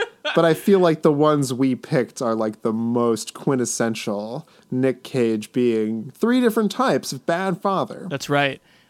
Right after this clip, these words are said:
Speaker 2: Uh, and so the movie you alluded to is, uh, Mom and Dad, which just arrived on V O D,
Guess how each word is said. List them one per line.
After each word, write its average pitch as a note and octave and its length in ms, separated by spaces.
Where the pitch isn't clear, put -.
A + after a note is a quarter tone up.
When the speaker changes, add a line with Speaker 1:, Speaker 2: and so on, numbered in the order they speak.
Speaker 2:
Uh, C3+ 500
and D3 120
so E3 160
the D3+ 80
movie E3 220
you E3 180
alluded D3 300
to C#3+ 180
is, B2+ 260
uh, A#2+ 320
Mom D3+ 300
and C#3 120
Dad, C#3 580
which - 220
just C3+ 220
arrived B2+ 420
on A#2+ 120
V B2 180
O A#2 120
D, A#2 420